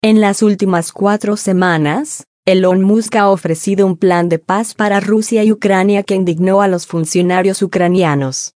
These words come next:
Ha publicado un tuit sobre el acceso a Internet en Irán, que expuso a los manifestantes del gobierno a un esquema de phishing. También ha sugerido en una entrevista a un periódico que China podría apaciguarse si se le diera el control parcial de Taiwán.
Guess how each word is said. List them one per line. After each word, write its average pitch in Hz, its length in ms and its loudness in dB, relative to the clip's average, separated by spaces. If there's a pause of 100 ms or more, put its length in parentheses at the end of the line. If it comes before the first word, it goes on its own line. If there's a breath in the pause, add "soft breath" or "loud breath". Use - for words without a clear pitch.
(440)
Ha 233 100 0
publicado 185 720 0
un 208 140 2
tuit 208 260 0
sobre 202 300 0
el 185 100 2
acceso 196 540 -2
a 202 40 0
Internet 170 540 -2
en 180 100 0
Irán, 175 380 0 (100)
que 233 140 2
expuso 208 500 -2
a 190 60 2
los 160 200 -2
manifestantes 208 840 0
del 170 160 0
gobierno 185 560 0
a 180 60 0
un 180 120 0
esquema 202 540 0
de 208 100 0
phishing. 170 480 -4 (480)
También 240 560 2
ha 240 140 2
sugerido 220 580 0
en 220 80 2
una 202 240 2
entrevista 185 680 -2
a 202 40 0
un 190 80 -2
periódico 190 640 0
que 175 160 -2
China 185 360 -2
podría 233 600 2
apaciguarse 196 840 -2
si 220 140 -2
se - 160 -4
le 185 140 0
diera 202 320 2
el 175 100 -2
control 190 540 0
parcial 190 500 0
de 190 140 0
Taiwán. 160 640 0